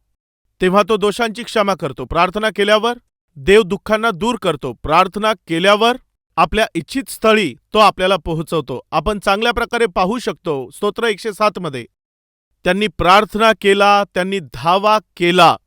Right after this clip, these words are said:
राईट फ्रेंड्स, सर्वात पहिलं तो मार्ग दाखवतो. दुसरी गोष्ट, काही जण अरण्यात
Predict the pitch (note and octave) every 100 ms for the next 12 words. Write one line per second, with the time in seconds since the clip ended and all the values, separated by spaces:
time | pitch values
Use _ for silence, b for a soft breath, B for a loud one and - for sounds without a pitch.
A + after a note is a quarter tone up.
0 | _ _ D3 F#3+ A3+ - G#3 A#3 A3+ -
1 | - G3 F#3+ B3 - - F3+ G#3+ E3+ A2+
2 | _ _ _ _ - F#3 D3 D3+ G3+ A3+
3 | G3 G3+ B2 - _ _ _ _ _ C#3
4 | D#3 E3+ F3 E3+ D#3 A#2+ - - G3 C4+
5 | A#3+ D#3+ - _ _ _ _ F#3 F#3+ G#3+
6 | G3 B3 A#3+ - E3 G3 A#3+ B3 F#3 D#3